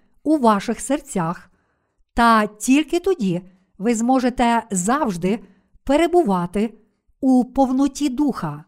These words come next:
Саме це та таємниця, котра дозволяє вам жити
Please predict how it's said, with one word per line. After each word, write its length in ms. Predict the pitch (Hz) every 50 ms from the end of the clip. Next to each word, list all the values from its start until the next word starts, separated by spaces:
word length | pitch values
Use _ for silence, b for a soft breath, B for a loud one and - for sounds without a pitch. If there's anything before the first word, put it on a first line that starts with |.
| _ _ _ _ _ _ _ _ _ _ _ _ _ _ _ _ _ -
Саме 500 | - - - - 233 220 233 233 269 320
це 400 | 320 - - 226 180 165 156 156 _ _ _
та 160 | - 254 240 220
таємниця, 840 | - 226 214 214 208 202 220 220 240 285 302 285 - 190 175 185 202 b b b b b b b b b
котра 320 | - 262 254 254 269 262
дозволяє 680 | 240 220 247 254 226 233 254 311 302 247 208 196 202 202
вам 240 | 196 214 214 214 214
жити 480 | 180 - 320 349 349 - 320 302 -